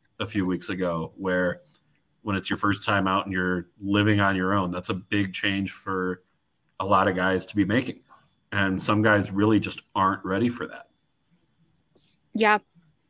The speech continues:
Speaker 2: It's, it's a change for everybody, um, and including these players to, to, to be doing this. Um, and, you know, these, these kids sometimes just aren't ready.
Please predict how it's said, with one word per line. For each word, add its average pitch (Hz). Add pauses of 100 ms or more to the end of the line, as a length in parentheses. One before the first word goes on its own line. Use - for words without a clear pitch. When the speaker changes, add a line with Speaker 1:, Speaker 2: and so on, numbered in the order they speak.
(640)
Speaker 2:
It's, -
it's 226
a 247
change 226
for 226
everybody, 202 (300)
um, 196
and 196
including 233
these 196
players 185 (400)
to, 185 (260)
to, 196
to 190
be 190 (600)
doing 220
this. -
Um, 190 (720)
and, 196 (400)
you 196
know, 196
these, 196 (300)
these 202
kids 233
sometimes 220
just 220
aren't 220
ready. 190